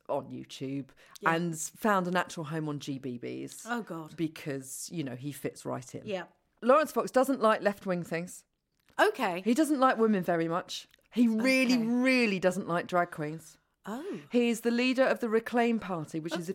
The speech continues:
Speaker 1: very, very enlightened, and they keep telling us we must take our country back.
Speaker 2: From what? From whom? Who has it?
Speaker 1: I don't know.
Speaker 2: <laughs>
Speaker 1: I'm a bit confused.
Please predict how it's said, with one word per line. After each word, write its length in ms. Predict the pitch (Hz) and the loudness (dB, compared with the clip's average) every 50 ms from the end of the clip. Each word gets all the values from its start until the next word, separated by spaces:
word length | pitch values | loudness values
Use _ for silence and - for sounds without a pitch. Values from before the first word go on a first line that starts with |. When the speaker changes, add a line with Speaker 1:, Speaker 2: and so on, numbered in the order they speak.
| - _ - | -10 _ 2
Speaker 1:
very, 320 | 220 214 208 202 202 202 | 4 4 4 4 2 0
very 360 | 190 - 196 185 180 180 180 175 | 0 0 2 2 2 2 0 -2
enlightened, 480 | 175 175 170 170 156 - 117 147 147 | -2 -2 -2 -4 -4 -4 -6 -8 -8
and 120 | 170 165 165 | -6 -4 -4
they 100 | 160 160 | -6 -6
keep 220 | - - - - | -6 -10 -12 -10
telling 260 | - 175 170 170 165 | -10 -8 -6 -6 -6
us 120 | 160 - - | -6 -8 -8
we 80 | 175 165 | -8 -8
must 160 | 160 156 - | -8 -8 -6
take 240 | - 180 165 - 165 | -6 -6 -6 -4 -6
our 80 | 160 | -8
country 380 | - - 175 - - - 151 147 | -8 -10 -10 -12 -10 -12 -14 -12
back. 480 | - 143 127 117 - _ - - _ _ _ _ _ _ _ | -10 -8 -10 -10 -10 _ -20 -20 _ _ _ _ _ _ _
Speaker 2:
From 240 | - - 233 220 220 | -6 -4 -4 -2 -2
what? 200 | 233 226 - 190 | -4 -6 -8 -10
From 220 | - 233 226 220 196 | -10 -8 -8 -8 -8
whom? 460 | 220 262 349 294 185 156 156 156 147 - _ | -8 -6 -6 -6 -6 -8 -8 -10 -12 -12 _
Who 160 | - - 302 | -10 -10 -6
has 200 | 285 339 339 311 | -4 -4 -4 -4
it? 140 | - 151 156 - | -4 -6 -6 -8
Speaker 1:
I 100 | 190 180 | -8 -6
don't 200 | - 185 165 - | -6 -6 -6 -6
know. 380 | 196 190 180 165 170 165 165 175 320 320 - - _ _ | -6 -6 -6 -4 -4 -4 -2 -2 -2 -4 -4 -10 _ _
Speaker 2:
<laughs> 320 | _ _ - _ _ - | _ _ -20 _ _ -4
Speaker 1:
I'm 140 | - 202 208 | -2 -2 -2
a 60 | 190 | -2
bit 160 | 165 202 - - | -2 -4 -4 -4
confused. 600 | 196 196 - - 180 156 139 139 156 156 - | -6 -8 -6 -4 -4 -4 -2 -4 -6 -10 -12